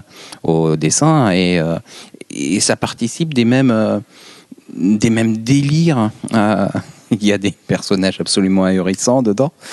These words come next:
euh, totalement improbables. Et c'est,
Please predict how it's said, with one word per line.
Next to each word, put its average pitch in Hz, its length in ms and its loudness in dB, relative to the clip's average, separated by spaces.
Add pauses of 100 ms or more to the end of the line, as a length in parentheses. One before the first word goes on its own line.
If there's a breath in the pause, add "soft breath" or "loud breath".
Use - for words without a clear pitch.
(520 loud breath)
euh, 85 220 0 (460)
totalement 104 420 0
improbables. 110 580 0 (320)
Et 98 640 0
c'est, 113 800 0